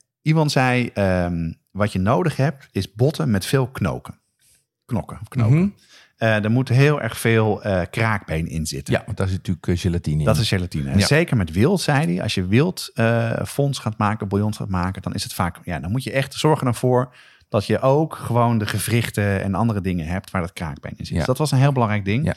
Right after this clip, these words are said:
Speaker 2: die ruggenwervels en zo, dat soort
Speaker 1: Ja.
Speaker 2: dingen.
Speaker 1: En daarom
Speaker 2: Ja.
Speaker 1: maakte hij bijvoorbeeld ook zijn kippenbouillon met kippennekken.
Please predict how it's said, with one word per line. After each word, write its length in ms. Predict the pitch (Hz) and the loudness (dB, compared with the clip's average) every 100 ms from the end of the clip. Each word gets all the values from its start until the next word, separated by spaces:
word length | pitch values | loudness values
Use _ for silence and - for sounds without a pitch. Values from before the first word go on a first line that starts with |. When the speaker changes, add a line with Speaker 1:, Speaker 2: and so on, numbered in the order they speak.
| - | -4
Speaker 2:
die 100 | 90 | -2
ruggenwervels 720 | 95 92 82 85 80 - 85 | 0 -2 0 0 -2 -4 -6
en 80 | 82 | -2
zo, 160 | 78 78 | -2 -2
dat 180 | 78 | -2
soort 160 | - - | -2 -2
Speaker 1:
Ja. 60 | 64 | -2
Speaker 2:
dingen. 160 | 65 | -4
Speaker 1:
En 100 | - | 2
daarom 240 | 117 107 120 | 4 4 4
Speaker 2:
Ja. 60 | |
Speaker 1:
maakte 180 | 123 120 | 2 2
hij 200 | 113 113 | 0 0
bijvoorbeeld 420 | 104 110 110 104 | 0 0 0 0
ook 200 | 107 101 | 0 -2
zijn 340 | - 90 90 - | 0 -2 -2 -6
kippenbouillon 800 | - 156 165 139 135 139 151 147 | -2 0 2 4 4 4 0 -4
met 240 | 120 110 - | -4 -4 -2
kippennekken. 500 | 110 - 82 71 | -4 -2 -4 -4